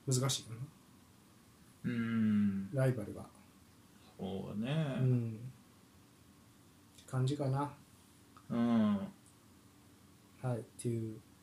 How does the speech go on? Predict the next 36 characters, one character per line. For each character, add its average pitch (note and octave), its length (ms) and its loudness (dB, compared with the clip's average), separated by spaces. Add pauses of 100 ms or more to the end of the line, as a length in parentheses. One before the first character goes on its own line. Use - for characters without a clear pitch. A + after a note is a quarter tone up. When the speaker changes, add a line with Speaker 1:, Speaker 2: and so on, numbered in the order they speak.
(680)
Speaker 1:
一 D#3 200 6
方、 A3 200 10
ア F3 60 6
ト G#3 80 10
レ G3 60 10
テ F#3+ 60 8
ィ F3+ 40 0
コ・ G3 60 8
マ F#3 120 10
ド F3 100 10
リ D#3+ 140 10
ー B2+ 40 4
ド。 G#2 180 0 (1400)
Speaker 2:
う - 40 -2
ん。 B2+ 440 0 (720)
Speaker 1:
ま E3+ 160 8
あ、 D3+ 60 8
さ - 140 6
っ - 20 0
き F#3 100 2
ポ G3 140 8
ー - 20 12
ル D3+ 60 8
も C3 60 6
言 B2+ 80 6
っ - 20 -6
た B2 100 0
通 A#2 160 0
り、 A2 100 -4
前 D3+ 120 6
半 D3+ 180 2
と C3+ 80 0
後 C3+ 160 0
半 C3 180 2
で C3 100 2
ね D#3 220 0